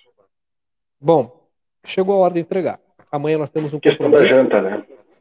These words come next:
Speaker 1: É, amanhã nós temos um compromisso, mais uma edição do Dez Centavos de Informação, uma conversa qua-, quase fiada.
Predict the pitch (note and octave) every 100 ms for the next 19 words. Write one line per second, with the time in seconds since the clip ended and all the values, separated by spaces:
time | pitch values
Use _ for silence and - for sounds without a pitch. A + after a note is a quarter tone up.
0 | _ B2+ B2 B2 - C3 C#3 D3 C3 D3
1 | D3 C#3+ C#3 B2 A#2 C3 E3+ D#3+ C#3 C#3
2 | C3 B2 - C3+ B2+ B2 A#2+ A#2 A#2+ -
3 | B2 B2+ A#2+ A#2+ A2+ A#2+ A2+ G#2+ D3 D3+
4 | C#3+ C#3+ D3 C#3 C3+ _ _ - - -
5 | - - - _ _ _ _ _ _ _
6 | _ _ _ _ _ _ _ F#3+ G3 G#3
7 | G3 F#3 D#3 B2 _ - B1